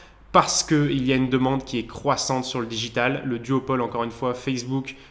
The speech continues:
donc les, le, le groupe Meta et le groupe, euh, Alphabet, le groupe Google, donc YouTube et Google Search, euh, c'est des milliards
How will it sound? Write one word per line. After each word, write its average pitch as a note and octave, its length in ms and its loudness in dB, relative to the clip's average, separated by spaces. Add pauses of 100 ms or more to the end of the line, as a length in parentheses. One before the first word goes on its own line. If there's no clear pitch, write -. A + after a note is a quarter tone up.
donc A2+ 200 -12
les, A#2 80 -6
le, A2+ 240 -2
le A2+ 60 -4
groupe B2+ 260 -2
Meta C3+ 540 2 (220)
et C3+ 180 0
le C#3 140 2
groupe, C3 300 -2 (100)
euh, A#2 200 -2 (240)
Alphabet, C#3 420 2
le D#3+ 100 -2
groupe A#2+ 220 -4
Google, C3 440 2 (220)
donc G#2 260 -10
YouTube C3+ 440 -2 (100)
et B2+ 220 0
Google A#2+ 320 -2
Search, - 400 -2 (320)
euh, G#2+ 600 -2 (540)
c'est - 220 2
des D#3 100 8
milliards D3+ 560 4